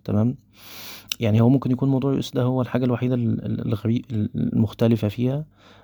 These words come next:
بس anyway يعني هي شهادة ليها وزن، وهي تعتبر أتقل شهادة موجودة، آه، وأكتر شهادة ممكن تكون ليها برستيج يعني. آه، طيب، دي أول شهادة اللي هي السي بي اي. يبقى السي بي اي بتتكلم، السي بي اي بتغطي لك حتة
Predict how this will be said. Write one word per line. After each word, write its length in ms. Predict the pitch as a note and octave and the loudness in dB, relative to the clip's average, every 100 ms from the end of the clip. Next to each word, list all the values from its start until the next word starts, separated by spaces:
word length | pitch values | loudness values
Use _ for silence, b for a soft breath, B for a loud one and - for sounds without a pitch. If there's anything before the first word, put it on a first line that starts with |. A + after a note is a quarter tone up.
| b | b
بس 180 | D#3 - | -4 0
anyway 220 | F3 D3+ | 2 4
يعني 440 | D#3 C#3+ A#2+ A2+ A#2+ | 4 4 4 4 2
هي 60 | |
شهادة 320 | - A#2 B2 | 2 0 2
ليها 180 | A#2 A#2+ | 4 4
وزن، 320 | A#2 B2 B2 - | 4 4 2 0
وهي 240 | A#2 B2 | 2 2
تعتبر 400 | A#2+ A2 B2 B2 - | 2 0 0 0 -2
أتقل 300 | C#3 - A2+ | -6 -8 -6
شهادة 300 | A#2 A#2 A#2 | -2 2 2
موجودة، 480 | A2 A2 A#2 A#2+ - B B B B - | 2 0 0 -2 -4 B B B B -8
آه، 1080 | A#2+ A2 A2 G#2+ G#2 G#2 G#2 G#2 G#2 G#2 G2+ | -2 0 2 2 2 0 0 0 0 0 0
وأكتر 560 | G#2 G#2+ A2+ A#2+ - A2+ | 0 0 0 -2 -2 -2
شهادة 460 | - G#2+ A2+ A#2 A#2 | 0 0 2 2 2
ممكن 280 | A#2 A2+ | 2 0
تكون 220 | A2+ A#2+ B2 | 0 4 4
ليها 120 | A#2 | 4
برستيج 500 | A2+ G#2+ - G2+ G2+ | 2 -4 -4 -6 -6
يعني. 140 | - _ _ B B B B B B B B _ - _ | -10 _ _ B B B B B B B B _ -20 _
آه، 2250 | A#2 A2 G#2+ G#2+ G#2+ G#2 G#2+ G#2+ G#2 G#2 G#2 A2 G#2+ G#2 G#2+ G#2+ G#2+ - A#2 A#2 G#2+ A2 A2 G#2+ - _ - | 2 4 4 4 4 2 2 2 2 0 0 0 0 0 0 -2 -4 -6 -6 -4 -4 -4 -6 -8 -12 _ -4
طيب، 220 | G#2+ A2 - b b b A2+ | -4 -4 -8 b b b 0
دي 220 | C#3+ D3+ | 2 4
أول 180 | C#3+ B2 | 2 2
شهادة 240 | B2 A#2+ | 2 2
اللي 120 | A#2 | 2
هي 60 | A#2 | 0
السي 220 | A2 - | -2 -6
بي 180 | G#2+ A2 | -4 -2
اي. 40 | |
يبقى 100 | A#2 | 0
السي 200 | - - | -2 -2
بي 80 | C#3+ | -2
اي 60 | C3+ | -2
بتتكلم، 460 | - - A2+ A2+ A2 | -4 -6 -4 -2 -4
السي 280 | - - | -6 -6
بي 80 | B2+ | -2
اي 60 | B2+ | 0
بتغطي 420 | B2 A2+ A2+ B2+ | 0 -2 -4 0
لك 120 | B2 | -2
حتة 500 | - A#2+ B2 C3 B2+ | 0 -4 -4 -4 -4